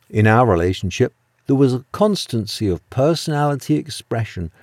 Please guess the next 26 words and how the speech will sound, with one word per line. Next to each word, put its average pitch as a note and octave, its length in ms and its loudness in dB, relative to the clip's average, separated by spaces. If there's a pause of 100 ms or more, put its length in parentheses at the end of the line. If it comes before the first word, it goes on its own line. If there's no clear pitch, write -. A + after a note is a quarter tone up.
(140)
that - 200 -10
brought C3 500 4
with B2+ 220 0
it E2+ 260 -6
a - 80 -8
feeling A2 540 -4
of D2 220 -14
peace - 400 -8
and A2 260 -4
calm. C#2 540 -8 (1300)
If C#3+ 160 -4
you A#3 160 0
want F#2+ 260 0
a F#2+ 60 -6
trusting A2+ 500 -2
relationship, A#2+ 800 -2 (460)
start - 560 -2
out E3 340 0
as G2+ 180 -2
you G2+ 160 2
mean G#2+ 340 2
to B2+ 100 -2
continue, B2 640 -4 (280)
by F#2+ 160 -2
being E2+ 460 -2
trusting. G#2 640 -8